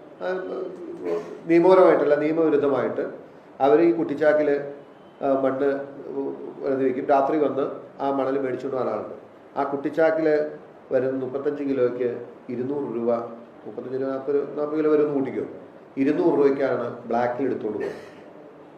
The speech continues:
എത്ര രൂപയുടെ ഡിഫറൻസ് ഉണ്ടെന്ന് നിങ്ങൾ കണക്ക് കൂട്ടും. ലക്ഷക്കണക്കിന് ടൺ മണ്ണാണ് തോട്ടപ്പള്ളിയിൽ നീക്കം ചെയ്തത്.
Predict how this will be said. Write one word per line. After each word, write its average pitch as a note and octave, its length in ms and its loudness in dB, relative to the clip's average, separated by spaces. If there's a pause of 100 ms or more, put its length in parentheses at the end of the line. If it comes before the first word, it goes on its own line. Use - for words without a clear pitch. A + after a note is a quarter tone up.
(160)
എത്ര C#3+ 400 2
രൂപയുടെ B2+ 580 2
ഡിഫറൻസ് A#2+ 340 -10
ഉണ്ടെന്ന് G#2+ 220 -8
നിങ്ങൾ G#2 180 -10
കണക്ക് G2 180 -10
കൂട്ടും. - 220 -14 (1120)
ലക്ഷക്കണക്കിന് C#3+ 960 0 (260)
ടൺ C#3+ 60 2
മണ്ണാണ് A#2+ 800 -2 (460)
തോട്ടപ്പള്ളിയിൽ A2+ 480 -4
നീക്കം G#2 380 -10
ചെയ്തത്. - 280 -16